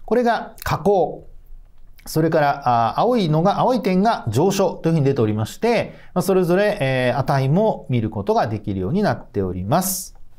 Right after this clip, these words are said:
そして、最後になりますけれども、これもまた、あ、点のところをダブルクリックしていただくと、こういったテクニカル指標が出てまいりまして、まあ、こちらもですね、下降上昇ですね。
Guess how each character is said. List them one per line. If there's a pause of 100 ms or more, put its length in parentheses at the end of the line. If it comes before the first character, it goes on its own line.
(120)
そ
し
て、
最
後
に
な
り
ま
す
け
れ
ど
も、
こ
れ
も
ま
た、
あ、
点
の
と
こ
ろ
を
ダ
ブ
ル
ク
リ
ッ
ク
し
て
い
た
だ
く
と、 (220)
こ
う
い
っ
た
テ
ク
ニ
カ
ル
指
標
が
出
て
ま
い
り
ま
し
て、 (120)
ま
あ、
こ
ち
ら
も
で
す
ね、
下
降
上
昇
で
す
ね。